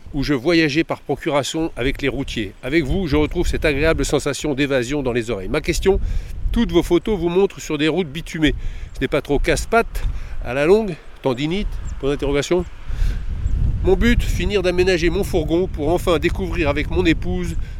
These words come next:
de jolis coins cachés, loin de la foule, et profiter des choses simples du temps présent. » Eh ben, je vous le souhaite, Didier. C'est vrai que ça va être assez sympa d'avoir un petit fourgon aménagé.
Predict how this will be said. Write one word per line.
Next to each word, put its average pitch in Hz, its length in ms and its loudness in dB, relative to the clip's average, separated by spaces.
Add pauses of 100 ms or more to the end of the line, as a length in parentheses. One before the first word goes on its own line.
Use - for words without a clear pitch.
(120)
de 131 100 2
jolis 156 400 2
coins 156 240 2 (460)
cachés, 165 580 4 (320)
loin 156 240 2
de 143 80 0
la 143 100 4
foule, 160 380 2 (260)
et 139 80 0
profiter 160 460 4
des 135 140 2
choses 156 360 4
simples 151 520 0
du 123 160 -6
temps 147 200 0
présent. » 117 460 2 (920)
Eh - 40 0
ben, 123 120 2
je 117 100 2
vous 160 120 4
le 151 60 2
souhaite, 156 240 2
Didier. 123 300 0 (840)
C'est - 80 0
vrai 165 120 2
que - 60 0
ça 156 80 4
va 156 40 4
être 151 100 2
assez - 140 0
sympa 156 280 2
d'avoir 120 160 2
un 120 60 -2
petit - 140 -6
fourgon 135 320 2
aménagé. 127 480 2